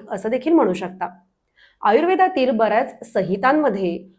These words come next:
हृदयरोगासंबंधी डिटेल वर्णन आलेलं आहे. म्हणूनच आजच्या व्हिडिओमध्ये हृदयरोगांपासून प्रिव्हेन्शन कसं करायचं, म्हणजे यासाठी कोणत्या गोष्टी अव्हॉइड करायच्या, कोणत्या गोष्टी करायच्या नाहीत, हे तर आपण बघणारच आहोत.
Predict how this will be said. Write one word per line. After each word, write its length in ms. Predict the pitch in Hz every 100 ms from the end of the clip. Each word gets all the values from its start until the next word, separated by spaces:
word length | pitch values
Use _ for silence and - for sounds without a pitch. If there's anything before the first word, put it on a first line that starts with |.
| _
हृदयरोगासंबंधी 1200 | 196 202 185 285 330 311 285 247 214 202 196 220 -
डिटेल 380 | 185 214 330 359
वर्णन 320 | 277 208 196
आलेलं 260 | 170 175
आहे. 180 | 175 156 - _ _ _ _ _ _
म्हणूनच 580 | 170 185 294 247 202 - -
आजच्या 400 | 185 - - 330
व्हिडिओमध्ये 720 | 359 349 294 214 185 196 - - _ -
हृदयरोगांपासून 1160 | 208 202 185 285 370 339 330 311 311 311 311
प्रिव्हेन्शन 640 | - 254 214 220 269 370 370
कसं 240 | 339 311
करायचं, 420 | 277 214 175 185 - _ _ _ _
म्हणजे 300 | 240 247 285
यासाठी 680 | 247 262 285 294 226 226 226
कोणत्या 560 | 220 202 185 202 302
गोष्टी 520 | 320 320 - 320 320 226
अव्हॉइड 440 | 208 208 277 339
करायच्या, 440 | 302 214 175 175
कोणत्या 380 | 165 190 190 208
गोष्टी 260 | 240 233 285
करायच्या 540 | - 190 202 214 262
नाहीत, 360 | 277 254 220 190 - _ _ -
हे 140 | 190
तर 100 | 254
आपण 260 | 247 254 269
बघणारच 460 | 220 190 233 277
आहोत. 240 | 311 214